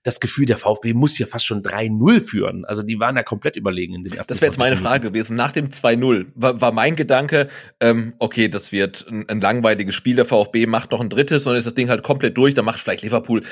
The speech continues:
Speaker 2: in der achtzigsten noch das drei eins, aber das ist, äh, easy going. Also wir haben Liverpool komplett, ähm, überschätzt. Ähm, hättest du nach dem zwei null gedacht, äh, dass wir uns, äh, noch ins Elfmeterschießen, äh, reinzittern müssen?
Speaker 1: Nee,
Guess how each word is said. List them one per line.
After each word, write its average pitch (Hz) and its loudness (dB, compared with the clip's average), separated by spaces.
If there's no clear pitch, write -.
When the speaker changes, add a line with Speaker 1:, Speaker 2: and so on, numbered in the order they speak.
Speaker 2:
in 113 -6
der 101 -2
achtzigsten - -4
noch 110 0
das 110 -6
drei 107 2
eins, 131 0
aber 107 0
das 110 -2
ist, 120 -4
äh, 113 -2
easy 143 2
going. 151 6
Also 113 2
wir 117 4
haben 110 0
Liverpool 131 2
komplett, 135 0
ähm, 120 2
überschätzt. 123 0
Ähm, 240 -2
hättest 139 -2
du 226 0
nach 147 0
dem 143 -8
zwei 135 4
null 151 2
gedacht, 139 0
äh, 123 2
dass 127 0
wir 123 2
uns, 131 -4
äh, 120 4
noch 120 0
ins - -6
Elfmeterschießen, 135 0
äh, 104 -2
reinzittern 110 -2
müssen? 82 -8
Speaker 1:
Nee, 156 2